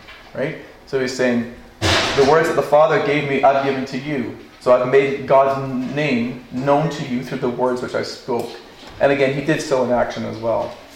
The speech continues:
I love John fourteen, uh, eight to eleven. We, we covered this, but it's worth looking at again. Uh, John fourteen, eight to eleven. So Philip comes to Jesus and he says,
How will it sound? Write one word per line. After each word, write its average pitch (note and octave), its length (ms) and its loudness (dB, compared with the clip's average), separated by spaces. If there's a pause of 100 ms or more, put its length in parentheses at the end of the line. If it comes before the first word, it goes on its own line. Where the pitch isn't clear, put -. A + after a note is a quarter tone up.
(400)
I C#3 100 6
love D#3 260 6
John C3+ 280 4
fourteen, A#2+ 540 -4 (720)
uh, A2 180 4
eight B2+ 200 0
to C3 80 -2
eleven. A#2+ 340 4
We, C3+ 160 -4 (140)
we D3+ 160 0
covered C#3 320 4
this, - 340 -2 (380)
but C#3 100 6
it's C#3+ 100 2
worth D#3+ 200 2
looking C#3 320 -2
at A2+ 100 2
again. A2 420 -2 (520)
Uh, A#2 280 0
John C#3 260 2
fourteen, C#3 360 -2
eight - 120 -4
to B2 80 -4
eleven. A#2 300 2
So B2 100 -4
Philip C#3+ 680 2
comes C#3+ 240 0
to B2+ 140 -8
Jesus C3 440 -6
and B2 80 -6
he B2 60 -4
says, - 380 0